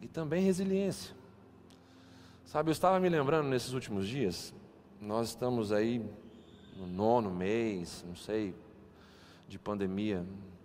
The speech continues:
mas já avançamos bastante. E eu me lembro que no início dessa pandemia, nós, num culto de ceia pela manhã, ou pela noite, não, não me lembro,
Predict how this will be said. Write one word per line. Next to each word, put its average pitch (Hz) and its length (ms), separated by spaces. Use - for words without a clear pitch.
mas 98 560
já 104 160
avançamos 110 480
bastante. 107 600
E 107 100
eu 127 60
me 131 100
lembro 131 300
que 139 120
no 123 80
início 120 360
dessa 113 480
pandemia, 104 560
nós, 104 480
num 101 160
culto 101 280
de 92 120
ceia 104 260
pela 95 240
manhã, 92 420
ou 90 100
pela 98 220
noite, 92 380
não, 90 200
não 92 100
me 92 120
lembro, 92 340